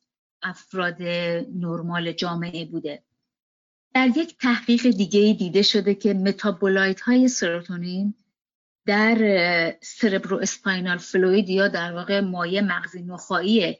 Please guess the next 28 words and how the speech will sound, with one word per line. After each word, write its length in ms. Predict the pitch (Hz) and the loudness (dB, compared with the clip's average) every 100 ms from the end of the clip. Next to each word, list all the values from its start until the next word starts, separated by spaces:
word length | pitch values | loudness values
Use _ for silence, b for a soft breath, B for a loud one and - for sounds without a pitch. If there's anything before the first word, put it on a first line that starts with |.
| - | -10
افرادی 400 | 185 - 190 185 | -12 -6 -6 -4
که 100 | 185 | -4
بر 120 | 175 | -4
اثر 400 | 180 170 170 170 _ _ _ _ | -2 -4 -4 -6 _ _ _ _
خودکشی 520 | 202 196 190 - 247 | -2 0 0 2 0
کشته 320 | 175 170 165 | 0 -4 -4
شدن 640 | 165 185 180 214 240 240 - _ - | -6 -4 0 4 4 2 -12 _ 0
باز 420 | 220 247 262 - | 4 4 4 0
کمتر 580 | - 214 196 - 208 220 | -2 0 0 -2 -2 0
از، 320 | 190 170 - 170 _ _ _ _ - | 0 -2 -10 -20 _ _ _ _ -8
اه، 460 | 180 175 175 170 165 | -4 -2 0 -2 -2
افراد 540 | 202 208 - 185 180 180 | -4 -4 -2 -2 -2 -2
نرم 540 | 175 185 175 175 170 | -4 -2 -2 -4 -6
جامعه 520 | 165 175 170 175 170 | -6 -6 -4 -6 -6
بوده. 420 | 165 170 147 123 _ _ _ | -8 -8 -8 -8 _ _ _
عامل 340 | 277 285 311 311 | 4 6 6 2
سوم 600 | - - 247 202 233 226 | -2 2 2 4 4 4
که 400 | - 240 226 226 - | 2 0 2 -2 -4
افراد 500 | 214 - 202 196 202 | -6 -4 -2 -2 -2
افسرده 720 | 196 202 - 185 185 180 180 | -6 -8 -10 -8 -6 -4 -4
رو 200 | 180 180 | -4 -6
در 220 | 175 175 | -4 -6
واقع 300 | 175 175 175 | -6 -8 -8
مستعد 800 | 175 175 185 - 185 185 170 175 | -8 -6 -8 -8 -6 -6 -4 -4
به 80 | - | -4
خودکشی 640 | - 190 - - 185 196 | -4 -8 -6 -4 -2 -2
می‌کنه، 640 | 180 185 180 175 175 175 _ _ _ | -4 -6 -6 -4 -6 -8 _ _ _
عوامل 640 | 185 180 185 180 190 208 | -4 -2 -2 -2 0 2